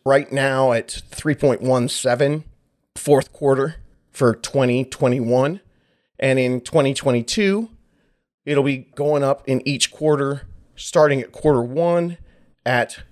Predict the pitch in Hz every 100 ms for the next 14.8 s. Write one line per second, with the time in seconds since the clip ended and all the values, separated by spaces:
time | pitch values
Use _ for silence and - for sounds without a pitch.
0 | _ - - 135 160 156 - - - 180
1 | 208 - 226 220 269 - _ _ _ _
2 | _ _ _ - - 131 156 147 160 127
3 | - 160 170 165 170 165 - 175 175 180
4 | 190 208 240 _ _ - 131 127 147 175
5 | 175 190 190 - 233 240 135 156 - _
6 | _ - 208 175 - 117 78 - _ _
7 | - 175 208 180 120 - 139 170 233 208
8 | - 208 190 117 135 196 - _ _ _
9 | _ _ _ 147 143 185 185 127 190 208
10 | - 147 - 185 190 165 160 160 160 180
11 | 156 147 135 151 156 127 117 - _ _
12 | - 139 - 156 160 180 143 - 151 147
13 | 143 127 - - 131 147 160 147 165 151
14 | 127 135 143 139 120 98 -